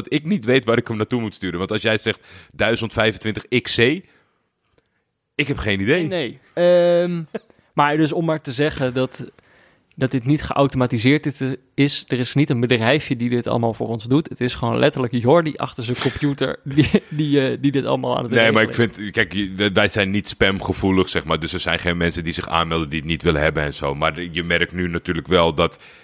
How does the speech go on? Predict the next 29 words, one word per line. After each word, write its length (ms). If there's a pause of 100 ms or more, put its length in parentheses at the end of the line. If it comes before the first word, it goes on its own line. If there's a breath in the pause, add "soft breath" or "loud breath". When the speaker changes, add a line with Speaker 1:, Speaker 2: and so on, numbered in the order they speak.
(120)
Speaker 1:
je 140
moet 160
hem 140
wel, 480
eh, 220 (100)
eh, 120
volbrengen. 720
Dus 260 (460)
als 220
je 80
ook 180
het 100
idee 220
hebt, 120
"Ik 100
heb 80
me 120
aangemeld 420
op 60
het 100
formulier, 360
maar 80
ik 140
heb 80
geen 260
mail 180
van 160
je 80
gehad", 320